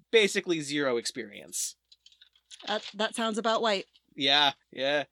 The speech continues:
Speaker 1: So the expedition actually started out pretty smoothly. They were, like, just wa-, mapping the area, walking around, naming shit, 'cause that's what you do. And while they were mapping Yellowstone Lake, Everett got separated from the expedition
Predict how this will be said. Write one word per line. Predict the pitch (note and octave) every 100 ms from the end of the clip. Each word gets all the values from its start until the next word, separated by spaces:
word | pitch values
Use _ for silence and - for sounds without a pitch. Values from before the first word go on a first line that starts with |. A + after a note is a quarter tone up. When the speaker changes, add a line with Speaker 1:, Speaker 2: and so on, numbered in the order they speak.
| _
Speaker 1:
So | C#4+ C4
the | A3+
expedition | C4 - C4 - F3
actually | D#3 E3+
started | D#3 D3+ C#3+
out | C#3 -
pretty | D3+ D#3
smoothly. | - E3+ C#3 C#3+ D#3 - _ _
They | E3+
were, | E3+ D#3
like, | D3
just | - -
wa-, | C#3 D#3+ -
mapping | C#3+ D#3+ F3 F3+ F3
the | F3
area, | D3 D3 D3+
walking | C3+ D3 F3
around, | D#3 C#3+ D3 D3 C3+
naming | C3+ C#3+ D3
shit, | C#3+ D#3+ D3 -
'cause | C3
that's | C#3 C3
what | E3
you | D#3
do. | D#3 D3+ D#3 D#3+ _ - - _ - - _ - F#4 F#4+ G4 -
And | F3 F#3 F#3 F3+ _ _
while | E3+
they | G3+
were | G#3
mapping | F#3+ C#4 C#4+
Yellowstone | G#3+ G#3 G3+ - F3+ D3+
Lake, | E3+ C#3+ C3 -
Everett | E3 G#3 G#3
got | F#3+ D#3+
separated | - F#3 E3 E3 C#3+ C#3
from | D3 C3+
the | B2+
expedition | B2+ - D3+ D#3+ B2+ A#2